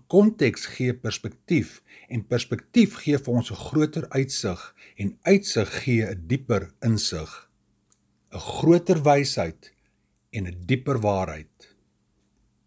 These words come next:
En as ons stil gaan staan, verander niks regtig nie. Ons staan op by dieselfde bed, selfde klerekas, selfde kar, selfde pad werk toe,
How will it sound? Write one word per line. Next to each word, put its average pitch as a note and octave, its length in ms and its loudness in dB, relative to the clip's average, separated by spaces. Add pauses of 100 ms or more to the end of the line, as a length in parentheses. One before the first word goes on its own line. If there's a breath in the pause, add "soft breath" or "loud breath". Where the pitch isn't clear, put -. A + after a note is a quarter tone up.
(220)
En C#3+ 120 -2
as C#3+ 140 0
ons F3 120 2
stil F#3+ 240 6
gaan E3+ 160 -2
staan, C3 340 0
verander E3 460 -2
niks F3 260 -2
regtig G#2+ 440 -2
nie. E2 260 -10 (720)
Ons C#3+ 160 0
staan F#3 280 6
op E3+ 160 4
by D3+ 100 0
dieselfde D#3+ 560 0
bed, F#2 480 -2
selfde F3+ 480 2
klerekas, A#2 760 -2
selfde D#3+ 480 2
kar, C3+ 260 4
selfde C3+ 420 -2
pad B2+ 340 -2
werk G2+ 280 0
toe, E2 260 -8